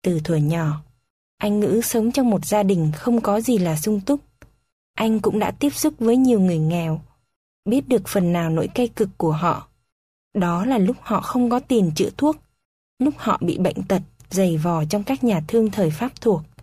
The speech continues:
Nhưng anh ít hiểu biết về nỗi khổ của người nghèo, của người bần cố nông ở nông thôn tiêu điều. Anh chưa biết hết một kiếp người sau lũy tre xanh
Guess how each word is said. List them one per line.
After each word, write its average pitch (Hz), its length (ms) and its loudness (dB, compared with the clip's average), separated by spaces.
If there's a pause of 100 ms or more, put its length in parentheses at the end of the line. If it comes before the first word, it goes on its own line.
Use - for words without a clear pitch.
(720)
Nhưng 208 420 2
anh 190 280 2
ít 277 200 2
hiểu 175 240 2
biết 208 260 0
về 208 140 2
nỗi 160 200 2
khổ 170 320 0
của 156 100 0
người 170 220 0
nghèo, 160 480 0 (640)
của 185 140 2
người 170 220 2
bần 165 300 2
cố 160 140 0
nông 233 280 2
ở 165 120 -4
nông 196 280 0
thôn 226 220 0
tiêu 226 260 2
điều. 185 360 2 (840)
Anh 208 360 0
chưa 220 180 4
biết 254 200 2
hết 302 240 0
một 180 240 0
kiếp 285 200 0
người 196 360 2 (340)
sau 240 320 0
lũy 214 320 2
tre 247 180 2
xanh 233 340 -4